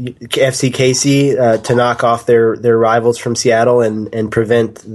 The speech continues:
Reign F C from, from lifting a trophy on hostile territory? Or will there be a, a little bit of nostalgia for some of the, um, Portland connections? You know, Megan Rapinoe is a University of Portland ex. There's a couple of other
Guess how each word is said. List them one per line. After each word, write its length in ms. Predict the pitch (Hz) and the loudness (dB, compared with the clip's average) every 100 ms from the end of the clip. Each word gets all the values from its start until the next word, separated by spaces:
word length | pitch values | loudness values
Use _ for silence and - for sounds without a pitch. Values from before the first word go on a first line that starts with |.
| 107 | -14
Reign 300 | 117 113 117 | -4 0 0
F 100 | 113 | -2
C 200 | - 120 | -2 -2
from, 360 | 117 120 110 104 | -2 -2 -4 -6
from 200 | - 113 | -6 -2
lifting 340 | 113 101 113 | -2 0 0
a 40 | 113 | 0
trophy 400 | - 113 107 117 | 0 -2 0 0
on 140 | 110 | 0
hostile 340 | 107 113 - 113 | -2 -4 -2 -4
territory? 640 | - 117 117 135 135 135 - - - - - | -2 -2 0 2 2 0 -8 -20 -20 -8 0
Or 240 | 143 160 | 2 4
will 140 | 151 | 2
there 160 | 139 139 | 2 0
be 240 | 135 135 | 0 -2
a, 400 | 127 127 131 113 | 0 2 0 -2
a 20 | 113 | -4
little 240 | 120 120 | -2 0
bit 160 | 117 123 | 0 0
of 140 | 113 | 0
nostalgia 640 | 120 117 135 117 120 123 | -2 0 0 0 0 -2
for 180 | 117 123 | -2 -2
some 240 | 113 123 117 | -2 -2 0
of 60 | |
the, 340 | 113 113 113 - - | 2 2 0 -4 -10
um, 320 | 110 107 107 | -4 -2 -2
Portland 400 | 104 139 117 123 | 0 2 2 0
connections? 580 | 120 117 113 - 110 107 | 0 -2 -2 -2 -2 -2
You 60 | 110 | 0
know, 140 | 110 | 0
Megan 280 | 113 120 117 | 2 0 0
Rapinoe 440 | 113 - 117 117 | -2 0 2 2
is 100 | 113 | 0
a 100 | 107 | 0
University 520 | 107 113 113 120 - 113 | 0 0 2 0 -2 -4
of 80 | |
Portland 400 | - 123 110 117 | 0 0 2 0
ex. 320 | 117 117 - - | 0 -2 -6 -8
There's 180 | 110 | -8
a 60 | 104 | -6
couple 260 | 120 110 113 | -4 0 2
of 80 | |
other 320 | 110 110 110 | 2 0 0